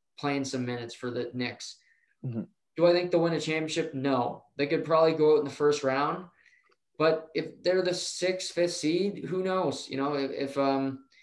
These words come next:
Speaker 1: they could make some no-, Milwaukee against the Knicks, I think that's an int-, intriguing series potentially.
Speaker 2: Yeah. No, I, I don't, and I love that they brought it up because it's probably the one,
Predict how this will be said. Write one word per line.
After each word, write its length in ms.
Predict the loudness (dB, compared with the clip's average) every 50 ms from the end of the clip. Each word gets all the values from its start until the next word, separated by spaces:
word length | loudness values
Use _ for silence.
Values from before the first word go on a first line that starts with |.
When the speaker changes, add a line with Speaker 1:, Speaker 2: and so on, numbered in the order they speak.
| _ _ _ _ _ _ -2
Speaker 1:
they 100 | 0 0
could 160 | 2 2 2
make 180 | 2 0 0 0
some 140 | -2 -4
no-, 180 | -4 -4 -4 -4
Milwaukee 580 | -2 0 2 4 4 6 6 6 4 4 2 -2
against 300 | 0 -2 -2 -4 -4 -4
the 80 | -2
Knicks, 360 | -2 -2 -2 -2 -4 -4 -4
I 60 | -2 -2
think 160 | -2 -2 0
that's 220 | -2 -2 -2 -2
an 200 | -2 -2 -2 -4 -4
int-, 160 | -6 -8 -6 -6
intriguing 560 | -6 -6 -8 -4 0 2 2 2 2 0 -6
series 400 | -6 -4 -2 0 2 2 0 0
potentially. 540 | -2 -6 -6 -6 -6 -6 -6 -6 -6 -6 -8 -12 _ _ _ _ _ _ _ _ _ _ -6
Speaker 2:
Yeah. 220 | -4 -2 -2 -4 -6 _ _ _ _
No, 240 | -4 -2 -2 0 0
I, 160 | 0 0 -2 -4 _ _ _ 0
I 140 | 2 2
don't, 180 | 2 2 0 0
and 260 | 2 2 2 2 2 4
I 40 |
love 240 | 6 8 8 8 8
that 180 | 6 4 4 4
they 100 | 2 2
brought 280 | 4 6 6 6 6
it 80 | 6 4
up 160 | 2 2 2
because 260 | -2 -4 -4 -2 -2
it's 100 | -4 -4 2
probably 260 | 4 4 6 6 4
the 80 | 4 4
one, 280 | 4 4 4 4 2